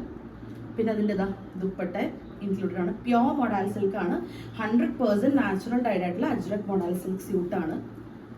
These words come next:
ദാ രണ്ടര മീറ്ററിൽ വരുന്നതാണ്. നല്ല ലെങ്ത്തും വിഡ്ത്തും ഒക്കെ ഉള്ളതാണ്. നിങ്ങൾക്ക് actually വേണമെങ്കിൽ ഇത് വെച്ചിട്ടും ഒരു ടോപ്പ് തയ്ക്കണമെങ്കിൽ തയ്ക്കാം. അത്രയും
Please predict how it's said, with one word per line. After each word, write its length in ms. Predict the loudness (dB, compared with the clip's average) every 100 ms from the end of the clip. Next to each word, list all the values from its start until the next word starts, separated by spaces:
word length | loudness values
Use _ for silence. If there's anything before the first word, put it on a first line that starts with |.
| -6
ദാ 80 | -4 -4 -8 -14 -16 -14 -14 -14 -8
രണ്ടര 360 | -2 0 2 2 4
മീറ്ററിൽ 360 | 2 2 -2 0
വരുന്നതാണ്. 400 | 2 2 4 4 2
നല്ല 380 | 2 2 4 6 6 4
ലെങ്ത്തും 380 | 2 0 4 4
വിഡ്ത്തും 240 | 4 2 0
ഒക്കെ 120 | 2
ഉള്ളതാണ്. 300 | 2 2 2 0 -8 -14 -8
നിങ്ങൾക്ക് 200 | -2 0 0
actually 280 | 4 6 6
വേണമെങ്കിൽ 300 | 4 2 2
ഇത് 80 | 2 2
വെച്ചിട്ടും 380 | 2 2 2 2
ഒരു 100 | 2 2
ടോപ്പ് 240 | 0 0 -2
തയ്ക്കണമെങ്കിൽ 420 | -2 0 0 0 0
തയ്ക്കാം. 280 | -2 -2 -6
അത്രയും 340 | -6 -2 0